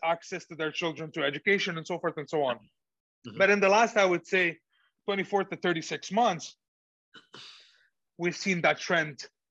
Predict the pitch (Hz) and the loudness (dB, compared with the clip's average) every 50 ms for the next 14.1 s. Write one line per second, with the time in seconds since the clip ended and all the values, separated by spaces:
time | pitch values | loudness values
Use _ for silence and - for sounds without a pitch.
0 | 139 135 127 - 165 165 151 - - - - - - - _ _ - - - - | -8 -6 -2 2 2 2 2 2 0 -8 -14 -16 -18 -20 _ _ -20 -18 -14 -12
1 | - - - - - _ _ _ - - 101 104 98 92 - _ - - 180 160 | -12 -12 -12 -14 -16 _ _ _ -20 -18 -14 -14 -14 -14 -16 _ -4 -2 -2 0
2 | 180 190 175 170 185 208 247 208 233 254 233 214 202 202 190 - 202 180 165 - | 2 2 2 4 2 2 2 2 -2 -4 -2 -2 -4 -4 -6 -6 -8 -10 -10 -10
3 | - - - - - 202 214 226 226 214 170 170 175 185 185 180 165 147 - _ | -12 -12 -6 2 4 6 6 6 4 4 2 2 4 4 4 4 2 0 -4 _
4 | _ _ _ _ _ _ _ - 151 147 139 - - 131 120 113 165 180 190 196 | _ _ _ _ _ _ _ -10 -8 -8 -8 -10 -12 -18 -12 -4 0 4 4 4
5 | 202 196 196 - - - - _ _ - 165 156 151 143 135 135 135 131 135 131 | 4 4 0 -6 -12 -12 -12 _ _ 0 2 2 2 2 2 0 0 0 -2 -2
6 | 123 123 120 117 _ _ - 135 127 123 120 120 120 117 117 117 117 113 113 117 | -2 -4 -4 -6 _ _ -8 -6 -4 -2 -2 -2 -2 -2 -2 -2 -2 -2 -2 -2
7 | 117 113 113 113 113 110 110 113 117 117 120 123 123 _ 131 135 139 139 135 _ | -4 -4 -4 -6 -6 -8 -10 -10 -14 -16 -20 -20 _ _ -20 -18 -18 -18 -20 _
8 | _ - 160 151 147 143 135 127 117 139 175 180 185 185 160 180 170 147 147 160 | _ -8 -4 0 0 0 -2 -2 0 4 4 6 6 6 4 2 0 0 2 2
9 | 160 160 151 - 160 123 _ - 151 143 135 131 139 135 139 135 147 143 - 151 | 2 2 0 -2 -8 -12 _ -8 -6 -4 -4 -4 -6 -6 -4 -2 -2 -2 -2 -4
10 | 139 131 127 123 120 135 165 180 180 - - 139 135 131 _ _ - - - - | -4 -2 -2 -2 0 2 0 2 0 0 -4 -6 -8 -10 _ _ -20 -20 -20 -8
11 | - - 196 208 233 233 220 - - 233 220 208 190 185 196 196 190 - 190 185 | 0 2 4 4 4 4 2 2 0 2 2 2 4 2 2 0 0 -2 -6 -6
12 | 160 127 151 143 139 135 _ _ - 160 156 160 160 160 151 135 147 143 143 143 | -6 -4 -2 -2 -2 -4 _ _ 2 4 4 4 4 2 0 0 2 4 4 4
13 | 143 143 143 135 135 139 151 156 156 147 147 156 165 170 165 156 151 151 - - | 4 4 2 0 -2 -4 -4 -4 -2 -2 -2 2 2 4 4 2 0 -2 -6 -18
14 | - | -20